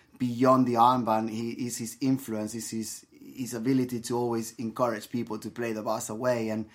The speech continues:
luckily, we got Busquets still sort of calling the shots, but Busquets and Iniesta and obviously Xavi are different players that add different shades to their game. I mean,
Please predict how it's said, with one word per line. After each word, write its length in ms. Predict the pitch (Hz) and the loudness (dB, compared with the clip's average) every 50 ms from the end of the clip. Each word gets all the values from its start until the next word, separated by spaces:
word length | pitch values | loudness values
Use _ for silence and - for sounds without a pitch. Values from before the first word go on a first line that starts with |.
| - - - - _ - | -18 -20 -20 -20 _ -2
luckily, 420 | 113 120 139 147 143 139 127 120 | 4 6 6 6 6 4 2 2
we 140 | 113 113 113 | 2 0 0
got 160 | 113 113 104 | -2 -4 -4
Busquets 500 | 110 113 110 110 - - 135 120 110 110 | -4 -4 -6 -6 -6 -2 0 0 0 -2
still 580 | - - - - - - 120 117 113 110 110 - - - - _ _ _ | -4 -8 -8 -8 -4 -2 0 0 0 0 -2 -6 -10 -20 -20 _ _ _
sort 220 | - - 120 113 | -6 -2 -2 -2
of 100 | 113 - | -2 -2
calling 260 | - 127 123 120 110 | -2 0 0 0 0
the 60 | 107 107 | -2 -4
shots, 300 | - - 135 127 - - | -2 0 2 2 0 0
but 180 | - 113 107 107 | -4 -6 -4 -4
Busquets 460 | 123 113 - - 135 127 123 127 - | -6 -8 -4 -2 -2 -2 0 0 -2
and 180 | 113 113 110 | -2 -2 -2
Iniesta 560 | 110 117 113 117 123 127 127 127 - 117 104 107 | -2 -4 -2 -2 -2 -2 -2 -2 -2 -2 0 0
and 160 | 107 107 107 - | -2 -4 -6 -10
obviously 300 | - 104 104 92 104 98 | -12 -12 -10 -10 -12 -6
Xavi 440 | - 127 117 117 110 107 101 101 - - - - - _ - | 0 2 2 2 2 0 -4 -6 -10 -16 -20 -20 -20 _ 0
are 260 | - 110 110 110 107 - | 2 4 4 2 2 0
different 360 | - 135 135 - 117 104 107 | 0 0 0 0 -2 -4 -4
players 360 | - 131 131 127 120 113 110 104 | 0 2 2 4 4 2 0 -2
that 140 | 110 110 110 | -4 -4 -2
add 240 | - 117 113 113 - | -2 -2 -2 -2 -4
different 440 | - 117 110 - - 110 107 107 107 | -8 -10 -8 -6 -6 -6 -4 -4 -4
shades 320 | - - 131 120 117 - | -4 -4 -4 -4 -4 -6
to 80 | - 113 | -8 -8
their 140 | 110 107 107 | -6 -6 -6
game. 360 | 104 123 120 117 113 110 110 | -4 -4 -2 -2 -2 -2 -2
I 40 | 107 | -2
mean, 260 | 107 107 107 107 | -2 -2 -2 -4